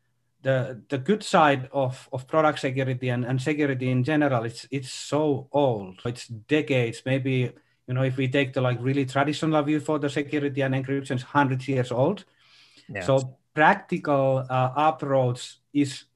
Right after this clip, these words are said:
Speaker 1: really old and existing. And therefore, following the standards,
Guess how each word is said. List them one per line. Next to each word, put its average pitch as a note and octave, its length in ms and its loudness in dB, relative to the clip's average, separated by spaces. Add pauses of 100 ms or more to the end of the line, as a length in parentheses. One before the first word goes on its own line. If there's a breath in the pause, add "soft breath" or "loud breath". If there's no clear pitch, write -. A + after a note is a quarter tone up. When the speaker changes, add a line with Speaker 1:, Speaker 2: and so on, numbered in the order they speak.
Speaker 1:
really D3+ 400 0
old C#3 320 2
and B2+ 180 0
existing. B2+ 600 -2 (360 soft breath)
And C3 140 -2
therefore, D3 600 4
following F3 520 2
the D3 100 -2
standards, D3 840 0